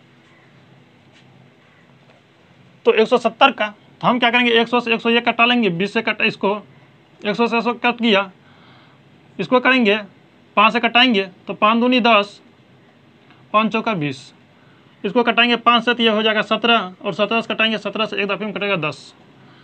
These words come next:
तो देखिए x is equal to कितना आ रहा है? ये चौबीस पे, चौबीस गुना दस हो जाएगा, चौबीस गुना दस दो सौ चालीस।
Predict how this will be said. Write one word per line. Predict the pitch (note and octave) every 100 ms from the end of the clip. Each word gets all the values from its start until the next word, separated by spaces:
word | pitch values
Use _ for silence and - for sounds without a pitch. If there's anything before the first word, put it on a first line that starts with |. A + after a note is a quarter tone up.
| - -
तो | B3
देखिए | A3 A#3+ A3+
x | A#3
is | A#3 A3 A#3
equal | A#3+ A#3+
to | A3+
कितना | A#3 B3
आ |
रहा | A3+ G#3
है? | G#3+ - _ _ _ -
ये | G#3
चौबीस | G#3 A3 G#3+ A#3+
पे, | B3 A#3 - - -
चौबीस | G#3+ G#3+ A3
गुना | G#3+ A#3+ A#3+
दस | G3 G3
हो |
जाएगा, | E3+ D3 C#3
चौबीस | - G3+ G#3+
गुना | A3 G#3+
दस | A3 G#3+
दो | G3
सौ | A3
चालीस। | G3 F3+ D3+ C#3